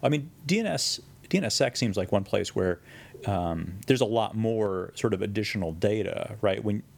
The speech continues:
I remember tracing the resolution of, uh, of a signed response and seeing all of the R R sig and D N S key information that was sent back in additional data. So there's a place where you could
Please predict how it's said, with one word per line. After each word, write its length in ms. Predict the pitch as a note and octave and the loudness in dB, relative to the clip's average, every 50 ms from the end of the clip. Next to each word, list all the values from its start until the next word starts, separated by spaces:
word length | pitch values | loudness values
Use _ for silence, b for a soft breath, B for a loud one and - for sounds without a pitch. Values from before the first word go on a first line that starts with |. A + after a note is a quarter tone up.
| - | -2
I 60 | A2+ | 0
remember 380 | A2 A2 G#2+ G2+ G#2 G2+ F#2 F2+ | 0 2 2 0 0 0 -2 -2
tracing 460 | - - - G#2+ G#2 G#2 - G#2+ F#2 | -2 0 0 0 0 0 -2 -2 -2
the 80 | F2 E2+ | 0 0
resolution 640 | F2 F2+ F2 F2 E2+ F2+ F2+ F2+ - - F#2 F2 E2+ | 0 0 0 0 0 0 0 -2 -2 -4 -4 -4 -2
of, 280 | F2 F2+ E2+ E2+ F#2 | -2 -4 -4 -2 0
uh, 260 | F#2+ F2+ F2+ F#2 F#2+ F#2 - B B B B B B B B B B B | 0 0 2 0 -2 -4 -8 B B B B B B B B B B B
of 120 | - - - | -2 0 0
a 40 | |
signed 640 | - - - - F#2+ F#2 F2+ F2 E2+ E2+ E2+ F2 - - - - - - - - | 0 0 2 2 2 0 0 -2 -2 -2 -4 -4 -6 -10 -16 -20 -20 -20 -10 -4
response 720 | - G2 F#2+ F#2 - - - G#2 G#2+ A2 F#2+ E2+ E2+ - - - | -2 0 0 0 0 0 0 0 2 2 0 -2 -4 -4 -4 -2
and 140 | G2+ F#2+ | -2 0
seeing 320 | - - B2+ A2 G2 F#2 F#2 | 0 0 0 0 0 -2 -2
all 320 | - F#2 G2+ G#2 G#2 G2+ | 0 2 2 2 2 0
of 160 | G2 F#2 F#2 | -2 -4 -2
the 200 | F#2 F#2 F2 F#2 G2+ | -2 -2 0 0 0
R 160 | G#2+ G2+ G2 | 0 2 2
R 120 | F#2 F#2 | 2 2
sig 400 | - - - F#2 F2+ F2 F2 F2+ | 0 -2 0 0 0 0 0 -2
and 80 | F2+ F2 | -4 -2
D 120 | F#2 F#2+ | -2 0
N 80 | F2+ E2+ | 0 0
S 120 | E2+ - | -2 -4
key 220 | - - - A#2+ G#2+ | -4 -4 -2 0 0
information 520 | F#2 - - F#2+ F2+ F2 F2+ - - F#2+ F2+ | 0 0 -2 -2 0 -2 -2 -4 -4 -4 -4
that 100 | F#2 F#2+ | -2 -2
was 160 | F#2+ F#2+ - | -2 -2 -2
sent 240 | - - G2 G2+ G2+ | -2 -2 -2 -2 0
back 260 | F#2+ F#2 F#2 F#2 - | -2 -2 -2 -4 -8
in 80 | G2+ | -8
additional 400 | F#2 F#2+ F#2+ F#2+ G2 - - E2+ | -6 -4 -4 -4 -4 -4 -4 -4
data. 340 | F2 - F#2 F#2+ G2 G2 - | -4 -2 -2 -2 -2 -2 -4
So 260 | - - G#2 G2+ G#2 - B B B B B | -4 -2 -4 -4 -4 -6 B B B B B
there's 160 | B2 C3+ C3+ | 2 2 2
a 40 | B2+ | 2
place 300 | - - A2 G2 - - | 2 2 0 0 0 0
where 140 | G#2+ G2+ F#2+ | 0 0 0
you 200 | F#2 F#2+ G#2 G2+ | 0 0 0 0
could 220 | - G2 F2 E2 | 0 0 0 -2